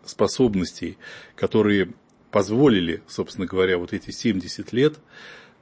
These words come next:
выжить, и не только выжить, но и создать невероятную державу, империю. И осматривая сегодня прошедший путь России, мы видим, что главную роль, конечно,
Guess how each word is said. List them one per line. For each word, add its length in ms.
выжить, 680
и 60
не 100
только 300
выжить, 460
но 280
и 120
создать 640
невероятную 880
державу, 600
империю. 640
И 360
осматривая 960
сегодня 640
прошедший 500
путь 340
России, 560
мы 120
видим, 240
что 200
главную 400
роль, 160
конечно, 640